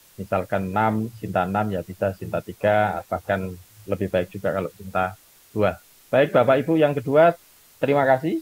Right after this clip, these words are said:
sudah menyempatkan waktu untuk bergabung di, eh, Zoom, eh, siang kali ini. Terima kasih tim Litap Dimas, terima kasih Pak Kasubdit, terima kasih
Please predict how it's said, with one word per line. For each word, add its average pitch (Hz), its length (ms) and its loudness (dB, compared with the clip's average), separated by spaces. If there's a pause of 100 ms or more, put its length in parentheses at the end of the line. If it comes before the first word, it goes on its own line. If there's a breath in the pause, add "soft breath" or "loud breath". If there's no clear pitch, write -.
sudah 110 320 0
menyempatkan 107 640 -4
waktu 143 640 -4
untuk 104 480 -4
bergabung 104 640 -4
di, 95 560 -6 (400)
eh, 98 320 2 (160)
Zoom, 101 400 -2 (800)
eh, 98 160 2
siang 101 320 0
kali 98 240 0
ini. 143 320 -2
Terima 101 240 -4
kasih 117 400 -6
tim 101 240 -6
Litap - 240 -6
Dimas, 113 480 0
terima 101 240 -2
kasih 104 400 -6
Pak 98 240 -2
Kasubdit, 113 560 -2 (400)
terima 98 240 -2
kasih 135 480 -2